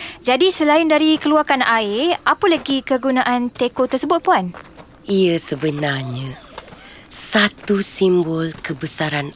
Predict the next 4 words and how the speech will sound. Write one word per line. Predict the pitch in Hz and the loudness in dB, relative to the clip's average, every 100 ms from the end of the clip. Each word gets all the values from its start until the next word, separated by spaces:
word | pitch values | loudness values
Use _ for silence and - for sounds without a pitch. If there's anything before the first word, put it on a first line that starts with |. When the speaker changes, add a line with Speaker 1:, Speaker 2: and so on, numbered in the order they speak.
| - | -6
Speaker 2:
agama | - 156 - - 190 180 185 180 156 - | -4 -4 -8 -4 0 2 0 -2 -6 -8
kerajaan | 135 131 - 123 | -6 -6 -4 -2
langit. | 127 120 127 123 - - - - - - - - - - - - | -2 -4 -6 -10 -12 -20 -20 -20 -20 -20 -20 -20 -20 -20 -8 0
Speaker 1:
Hmm, | 311 320 311 262 220 185 | 4 4 4 2 0 -4